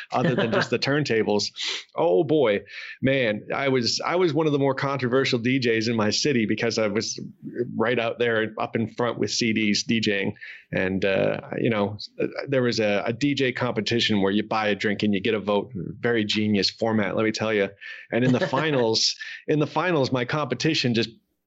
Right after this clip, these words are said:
brought together the entire city's collection of vinyl purists, and they blew me out of the water. <laughs>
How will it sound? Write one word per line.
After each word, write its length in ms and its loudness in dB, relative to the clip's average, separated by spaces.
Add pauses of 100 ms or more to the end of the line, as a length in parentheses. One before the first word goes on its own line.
brought 240 0
together 420 2
the 140 2
entire 420 0
city's 560 0 (100)
collection 460 0
of 280 0
vinyl 460 0
purists, 380 0
and 80 -2
they 80 0
blew 320 0
me 160 2
out 140 2
of 60 2
the 60 2
water. 540 0
<laughs> 40 -6